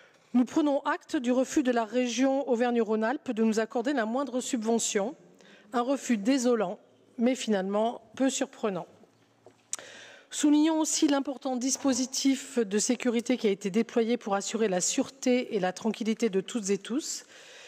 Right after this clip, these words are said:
et qui est resté la priorité absolue de toutes les manifestations qui se sont déroulées jusqu'ici. Tout cela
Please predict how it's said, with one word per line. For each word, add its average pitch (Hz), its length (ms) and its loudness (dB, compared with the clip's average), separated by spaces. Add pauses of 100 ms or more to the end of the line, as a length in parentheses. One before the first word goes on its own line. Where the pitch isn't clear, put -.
(240)
et 226 100 2
qui - 140 0
est - 20 2
resté 269 260 0
la 233 120 2
priorité 247 520 0
absolue 254 720 -2
de 214 120 0
toutes - 240 -2
les 277 80 2
manifestations 226 720 0
qui 226 100 -8
se 220 100 -2
sont 220 200 -6
déroulées 202 520 0 (200)
jusqu'ici. - 840 -6 (1400)
Tout 370 140 2
cela 277 580 0